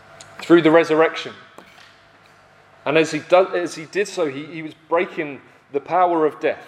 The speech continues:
He was breaking the hold of death. And because it happened to Jesus, we can be confident that it will happen to us as well. So Jesus was lifted up on a cross. Jesus was lifted up and raised up through the resurrection. Then, having appeared to his disciples, he was lifted up to heaven.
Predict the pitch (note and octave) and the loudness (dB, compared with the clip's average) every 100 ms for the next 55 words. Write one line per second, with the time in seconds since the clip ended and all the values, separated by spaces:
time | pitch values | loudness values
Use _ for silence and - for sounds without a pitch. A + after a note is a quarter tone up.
0 | - B2+ C3 F#3 G3 E3+ D#3 C#3+ F3 E3+ | -14 -12 -4 0 0 -2 -6 -2 0 0
1 | D3+ - - - - D3 - D#3+ - D3 | -2 -8 -20 -8 -2 -2 4 2 2 -8
2 | C#3+ D3 G3 F#3+ F3+ E3 F3 E3+ - C#3 | -6 -4 -2 0 2 2 0 -4 -10 -12
3 | - E3+ E3+ G3 - E3 D#3+ D3+ C#3 D#3+ | -10 -10 -8 -10 -6 -8 -8 -10 -8 -8
4 | E3+ - E3 D#3 C#3+ D3+ C3+ C#3 C3+ C3+ | -8 -8 -4 0 0 0 0 0 0 -6
5 | - B2 - - - - - _ _ A#2+ | -6 -6 -6 -12 -20 -20 -20 _ _ -16
6 | - B2+ A2+ - - - - - C3 E3+ | -10 -6 -6 -8 -20 -20 -20 -12 -10 -8
7 | E3 D3 C#3+ C#3 D#3+ D#3 D3 E3+ E3 C3+ | -8 -10 -12 -6 -4 -2 4 4 4 -4
8 | - F3+ D#3 - - - - - - D3+ | 2 4 4 2 -18 -20 -20 -20 -14 -8
9 | D#3 D3+ - C#3 D3+ E3+ - D3+ F3 - | -4 -6 -4 -4 0 -2 2 4 4 4
10 | C#3 C#3+ D#3+ D#3 - D#3 C#3+ D3 C#3 D3 | -2 -2 -2 -4 -6 -4 0 2 2 4
11 | G3 - D3 C3 C3 - - - - - | 2 0 -12 -12 -16 -20 -20 -20 -6 0
12 | D#3 E3+ F3 E3+ F#3+ F3+ F3+ E3+ - D3 | 2 2 0 -2 -2 -2 -2 -8 -8 -4
13 | F#3 F3+ D3 B2+ D#3 C#3+ D3+ E3 - D#3 | -2 -2 -4 -10 -10 -10 -10 -12 -10 0
14 | D3+ C#3 - - - D3 C#3+ C3+ | 0 0 -8 -20 -14 -4 -2 -2